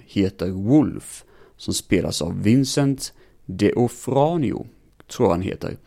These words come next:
Han är bland annat med och spelar Wilson Fisk i T V-serien Daredevil som gick på Netflix.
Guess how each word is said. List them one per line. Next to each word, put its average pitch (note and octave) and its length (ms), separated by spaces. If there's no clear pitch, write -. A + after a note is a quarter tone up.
Han A2+ 240
är A#2+ 40
bland B2+ 220
annat B2 380
med G2 420
och G#2+ 120
spelar G2 320
Wilson G2 380
Fisk - 640
i G2 380
T A2+ 280
V-serien F#2 680
Daredevil A#2 680
som - 220
gick F2 200
på - 80
Netflix. - 720